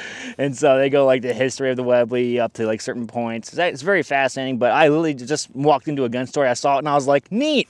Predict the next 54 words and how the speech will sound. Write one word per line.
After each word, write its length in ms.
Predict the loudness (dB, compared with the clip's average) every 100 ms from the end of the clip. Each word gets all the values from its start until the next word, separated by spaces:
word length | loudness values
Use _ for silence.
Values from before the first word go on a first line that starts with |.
| -6
<laughs> 100 | 2
But 220 | 4 6
I, 80 | 6
I 20 |
always 200 | 4 4
wanted 200 | 2 0
a 40 | 2
Webley, 340 | 2 2 -2
so 200 | 0 -2
it 60 | 0
worked 240 | -4 -2
out 160 | -2 0
great. 260 | -4 -4 -8
You 120 | -10
know, 260 | -4 -4 -4 _ _
the 140 | -10 -8
break 400 | 0 0 0 -4 -2
action, 600 | 0 0 -4 -8 -8 -12 -20 -20 -8
the 100 | -8
top 300 | -4 -6 -4
break 240 | -8 -6
action 420 | -6 -8 -10 -12
of 140 | -12 -10
revolver 560 | -10 -6 -6 -6 -8
series, 640 | -14 -14 -10 -8 -8 -10
they 160 | -6 -2
always 240 | -2 -2
get 160 | -6 -8
me 80 | -6
going, 380 | -8 -8 -10 -16
if 80 | -14
I'm 100 | -12
being 160 | -12
honest. 300 | -12 -12 -10
I'm 60 | -6
not 80 | -2
a 40 |
big 120 | -2
revolver 380 | 0 4 4 4
guy, 300 | 2 2 0 -4 _ _ -14 -14 _ -16
but 140 | -14
the 60 | -10
fact 280 | -4 -4
that 80 | -4
this 140 | -10 -8
breaks 260 | -10 -8
open 200 | -10 -12
from 100 | -14
the 80 | -16
top, 360 | -6 -4 -4 -8 _ _ _ _ -14
it, 180 | -14 -14 _ _ _ -14
it 120 | -6
hits 220 | -6 -6
different, 340 | -12 -14 -20